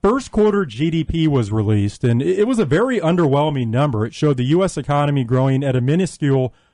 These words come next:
point two percent annual rate in the first quarter. This was well below expectations. And a number of factors were attributed to this, including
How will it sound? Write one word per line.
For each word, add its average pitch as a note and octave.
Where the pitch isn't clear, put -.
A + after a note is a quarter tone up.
point A3+
two G3
percent D3+
annual C3
rate B2
in A#2+
the G#2+
first G#2
quarter. A2
This D3+
was C#3
well C#3
below C3
expectations. B2
And E3+
a F#3
number D4+
of F#3
factors E3+
were D3
attributed D3+
to A#2
this, A2+
including C#3